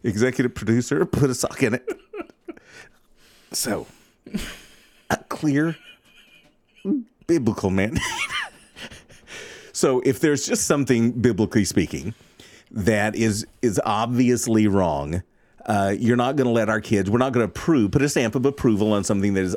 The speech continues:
obviously contradictory to Scripture.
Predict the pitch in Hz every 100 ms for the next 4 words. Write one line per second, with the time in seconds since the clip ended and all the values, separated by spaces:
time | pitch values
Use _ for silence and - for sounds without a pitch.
0 | - 131 147 139 110 92 82 - 92 80
1 | 78 80 - - - - - - - -
2 | 120 104 110 90 104 92 98 87 85 82
3 | - 87 - 85 - -